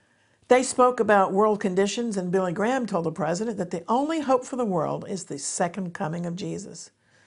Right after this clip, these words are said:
that the Messiah has all of the answers to the world's problems. I believe this, but the president was amazed. Billy Graham explained the Bible doctrine of the second coming, and Mister Kennedy asked,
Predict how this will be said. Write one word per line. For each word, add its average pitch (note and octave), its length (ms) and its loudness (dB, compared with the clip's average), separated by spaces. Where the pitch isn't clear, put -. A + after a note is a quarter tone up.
that F3 140 -4
the D3 60 -8
Messiah G3 560 0
has E3 300 -2
all G#3+ 400 2
of A#3+ 80 0
the A3 120 0
answers E3+ 500 -2
to - 140 -8
the D#3+ 100 -2
world's D#3 280 -2
problems. - 640 -2
I B3 120 8
believe E3+ 360 0
this, E3+ 360 -8
but - 120 0
the - 80 2
president D#4 440 0
was C4 160 -4
amazed. C#4+ 640 -4
Billy C#4+ 240 2
Graham A#3+ 340 2
explained G3 680 -2
the D#3+ 100 -2
Bible F#3 300 2
doctrine F#3+ 420 0
of F#3 80 -2
the D#3+ 60 -4
second E3+ 360 -4
coming, A3+ 400 -2
and F#3 160 -4
Mister A#3 280 -2
Kennedy A3+ 400 -2
asked, G#3+ 340 0